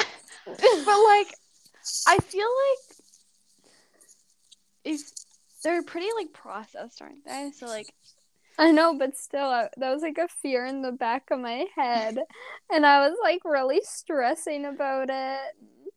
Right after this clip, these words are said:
Speaker 2: But you know that, like, salmonella is not a disease all chickens carry.
Speaker 1: I know,
Speaker 2: <laughs>
Speaker 1: but my mind just went to the worst <laughs> place.
Speaker 2: Yeah.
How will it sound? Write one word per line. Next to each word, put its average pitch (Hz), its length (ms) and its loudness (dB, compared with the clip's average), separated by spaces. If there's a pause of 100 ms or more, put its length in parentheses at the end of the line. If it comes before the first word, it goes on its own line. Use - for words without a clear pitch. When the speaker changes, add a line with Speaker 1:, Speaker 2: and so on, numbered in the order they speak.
(180)
Speaker 2:
But 392 160 -2
you 403 120 0
know 415 140 2 (200)
that, - 80 -2
like, 403 180 -4
salmonella 262 800 -4
is 233 100 -12
not 233 320 -10 (460)
a 254 80 -6
disease 214 460 -14 (160)
all 208 560 -10 (640)
chickens - 500 -20
carry. - 160 -10
Speaker 1:
I 285 180 4
know, 269 600 -2 (260)
Speaker 2:
<laughs> 262 300 -16
Speaker 1:
but 277 160 -4
my 302 180 -2
mind 294 500 -2
just 370 200 -10
went 269 260 -10
to 302 80 -12
the 269 200 0
worst 269 440 -2
<laughs> - 20 -20
place. 277 760 0 (420)
Speaker 2:
Yeah. 240 540 -8